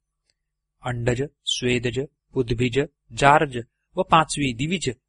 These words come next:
ह्या योनी कर्मभोगा करता आहेत. जीव कर्मांच्या योगाने ह्या योनी फिरतो. असे कल्पकोटी फेरे जरी तो फिरला, तरी भोगल्या वाचून कर्म संपत नाही. जोपर्यंत ज्ञान उत्तम प्रकारे ठसत नाही, तोपर्यंत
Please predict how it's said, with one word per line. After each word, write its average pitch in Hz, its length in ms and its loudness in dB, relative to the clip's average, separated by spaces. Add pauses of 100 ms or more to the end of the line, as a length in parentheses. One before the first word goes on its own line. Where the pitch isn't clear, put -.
(200)
ह्या 160 180 4
योनी 135 360 0
कर्मभोगा 123 720 -2
करता 147 400 0
आहेत. 110 280 -4 (960)
जीव 123 280 -2
कर्मांच्या 120 580 -2
योगाने 120 420 0
ह्या 120 280 -2
योनी 131 400 -2
फिरतो. 117 460 -6 (600)
असे 151 220 -2
कल्पकोटी 175 720 2
फेरे 131 360 0
जरी 127 260 -2
तो 123 200 -2
फिरला, 120 380 -2 (320)
तरी 120 160 -2
भोगल्या 131 480 2
वाचून 120 380 -2
कर्म 113 300 -4
संपत 135 460 -6
नाही. 107 260 -10 (960)
जोपर्यंत 120 560 -2
ज्ञान 117 360 -2
उत्तम 120 440 -4
प्रकारे 120 420 0
ठसत - 400 -6
नाही, 123 280 -8
तोपर्यंत 131 600 -6